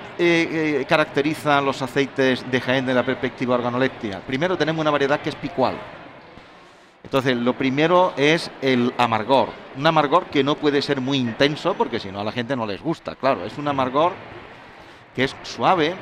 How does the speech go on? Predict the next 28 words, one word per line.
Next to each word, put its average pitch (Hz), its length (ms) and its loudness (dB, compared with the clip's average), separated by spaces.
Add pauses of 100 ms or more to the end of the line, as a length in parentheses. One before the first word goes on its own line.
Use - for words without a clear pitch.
(640)
porque 175 420 0
el 131 160 0
amargor, 131 600 0 (160)
eh, 123 300 -4
está 147 240 -4
vinculado 151 680 -2
a 127 120 0
los 147 200 -6
efectos 151 380 -6
positivos 139 500 -4
para 127 160 -2
la 120 120 -2
salud, 110 300 -6 (180)
a 110 40 -6
los 107 120 -4
polifenoles. 101 720 -8 (400)
Y 120 80 -4
está 156 240 0
constatado 156 500 -2
científicamente 139 800 -4
que - 80 -6
el 123 120 -4
picual 143 420 -4
es - 260 -4
una 180 220 0
de 123 100 0
las 107 100 0
variedades, 147 640 -2